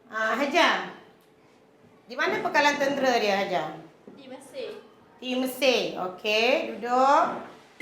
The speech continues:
Speaker 1: Pembaharuan pada zaman Abdul Malik bin Marwan. Okey, Sakinah. Soalan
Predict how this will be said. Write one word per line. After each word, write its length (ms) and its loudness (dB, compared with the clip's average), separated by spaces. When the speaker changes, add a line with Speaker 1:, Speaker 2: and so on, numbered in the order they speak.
Speaker 1:
Pembaharuan 640 4
pada 240 6
zaman 400 6
Abdul 320 2
Malik 480 2
bin 160 4
Marwan. 720 4
Okey, 320 -4
Sakinah. 640 0
Soalan 720 4